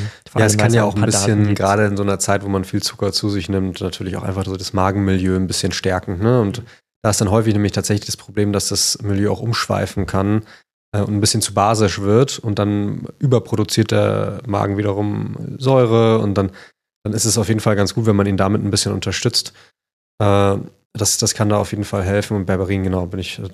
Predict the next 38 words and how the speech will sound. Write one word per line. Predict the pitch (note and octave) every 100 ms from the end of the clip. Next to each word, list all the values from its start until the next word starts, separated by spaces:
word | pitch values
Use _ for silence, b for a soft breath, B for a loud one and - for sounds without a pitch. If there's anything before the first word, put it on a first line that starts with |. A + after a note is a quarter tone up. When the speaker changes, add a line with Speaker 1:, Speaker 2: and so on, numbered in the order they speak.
| -
Speaker 2:
das, | - -
das | - -
schaufel | - A2+ A2+
ich | G2+
auf | G#2 C#3
jeden | C3
Fall | - A2+
eine | G#2+
Menge | G#2+ B2+
in | A#2+
der | A#2
Zeit | - C3 B2+
eigentlich, | A#2+ A#2 A2+
also | G#2 G2+
zumindest | - A2+ -
die | G#2+
letzten | - G2+
zwei | - G2 F#2+
Jahre. | G2+ G#2+ B2+ B B _ _ _ -
Äh, | G#2
das | G2 -
funktioniert | G#2 - G#2+ G2+
für | G#2+
mich | G#2 - G#2
eigentlich | G#2 G2+ G2+ - - _ _ _ G2+
sehr | G2+ F#2+
gut. | G#2+ B2+ - B B _ _ _ -
Und | A2+
was | A2
ich | G#2+
jetzt | G#2 -
schon | G#2+ G2
jahrelang | G2+ B2+ C3+ A#2 A2 A2
mache, | G#2+ A2+
ist, | G2+
dass | G2+
ich | G2+ F#2+
eigentlich | F#2+ G2 G2+ G2 - -